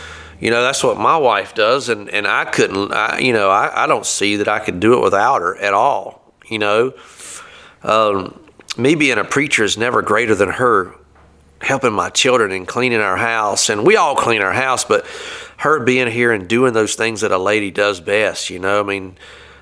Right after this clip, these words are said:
um, you know, I'm just careful how I word this, because there's some women out there that says, "Oh, you, what are you saying? All women are is for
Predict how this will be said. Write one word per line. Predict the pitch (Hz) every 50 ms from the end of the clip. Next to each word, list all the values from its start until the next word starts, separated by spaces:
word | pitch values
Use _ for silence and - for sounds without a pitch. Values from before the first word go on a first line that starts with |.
| - - -
um, | - 110 107 107 104 101 95 92 90 92 - - - _ _ _ _ _ _ _ _ _ _ _ _ _ _ _ _ _ _ _ _ _ _ - _ _ -
you | 123 123
know, | 143 160
I'm | 170
just | 143 127 - -
careful | - 135 131 123 127 113
how | 117 117 107 98
I | 92
word | 95 107 120 110 95
this, | 101 95 90
because | - 82 - 104 92
there's | 90 90 85
some | - 123 120 117
women | 113 104 95 98
out | 95 98 113
there | 110 101
that | 101 -
says, | - 92 87 113
"Oh, | 120 127 127 123
you, | 120 120 120 120
what | 117 123 127
are |
you | 135 135 120
saying? | - - 135 139 143 131 113
All | 101 110 123 131 123 117
women | 120 123 127 127 117
are | 113 120 123 131 131
is | 120
for | - - 107 98 95 -